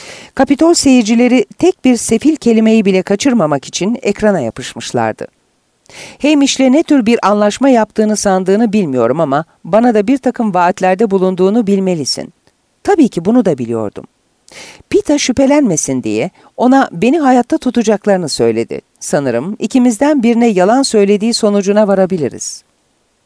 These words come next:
Bu sözü dikkatimi çekti. Çift taraflı bir anlaşmaydı. Çifte vaatler ve hangisinin gerçek olduğunu sadece Hamish biliyordu.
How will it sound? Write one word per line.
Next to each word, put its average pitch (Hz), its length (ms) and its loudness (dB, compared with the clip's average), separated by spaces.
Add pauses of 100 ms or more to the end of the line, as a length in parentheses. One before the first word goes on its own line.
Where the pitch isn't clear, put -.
(960)
Bu 403 80 2
sözü 285 300 2
dikkatimi 208 440 -4
çekti. - 400 -12 (640)
Çift - 220 -2
taraflı 190 420 0
bir 175 200 -2
anlaşmaydı. 143 640 -6 (640)
Çifte 208 320 -2
vaatler 113 600 -6 (320)
ve 143 80 0
hangisinin 240 640 0
gerçek 170 420 0
olduğunu 123 440 -2 (200)
sadece 277 480 0
Hamish 226 500 -2
biliyordu. 117 480 -4